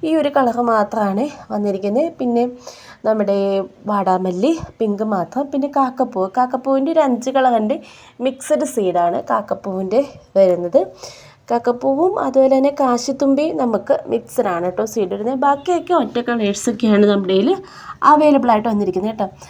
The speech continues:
കാശിത്തുമ്പി ഇങ്ങനെയാണ്, ഇതുപോലെ മൾട്ടി കളറിലല്ല, സിംഗിൾ കളറിൽ മൾട്ടി പെറ്റലിൽ വന്നിരിക്കുന്ന പ്ലാന്റ് ആണ് കേട്ടോ. ഡബിൾ പെറ്റൽ, രണ്ട് പെറ്റലാണ് വരുന്നത്.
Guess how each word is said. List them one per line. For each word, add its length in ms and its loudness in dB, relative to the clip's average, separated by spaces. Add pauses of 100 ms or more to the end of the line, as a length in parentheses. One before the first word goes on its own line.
(240)
കാശിത്തുമ്പി 500 0
ഇങ്ങനെയാണ്, 460 4
ഇതുപോലെ 320 0 (420)
മൾട്ടി 380 4 (220)
കളറിലല്ല, 560 4 (520)
സിംഗിൾ 280 0 (120)
കളറിൽ 320 6 (280)
മൾട്ടി 300 4 (100)
പെറ്റലിൽ 420 -2 (340)
വന്നിരിക്കുന്ന 480 -4 (480)
പ്ലാന്റ് 300 -2
ആണ് 100 -6
കേട്ടോ. 140 -6 (160)
ഡബിൾ 160 -2 (100)
പെറ്റൽ, 180 -6 (220)
രണ്ട് 240 -8
പെറ്റലാണ് 400 -8 (260)
വരുന്നത്. 400 -2